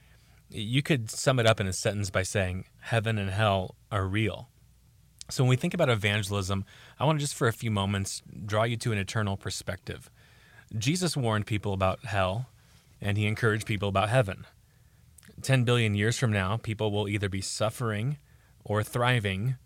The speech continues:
based on what they've done in this life with Jesus Christ. We sometimes lose an eternal perspective, and we operate as if the next couple of years are really all that matters.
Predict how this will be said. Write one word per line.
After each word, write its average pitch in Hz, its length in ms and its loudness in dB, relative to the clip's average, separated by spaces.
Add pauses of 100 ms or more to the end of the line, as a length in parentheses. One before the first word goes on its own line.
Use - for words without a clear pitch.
(340)
based 101 300 0
on 110 160 2
what 104 200 -2
they've 95 220 -4
done 107 220 2
in 131 140 2
this 95 240 -2
life 95 360 -6
with 117 300 -2
Jesus 131 320 -4
Christ. - 520 -4 (840)
We 143 100 -2
sometimes 196 360 -2
lose 113 320 0
an 120 80 -2
eternal 120 320 -2
perspective, 113 720 -4 (340)
and 104 80 -6
we 110 80 2
operate 113 400 4
as 110 120 2
if 107 100 -2
the 110 60 -2
next 104 260 -2
couple 107 260 0
of 95 140 -2
years 104 560 -2
are 101 160 0
really 104 260 0
all 101 220 2
that 95 100 -2
matters. 98 600 -4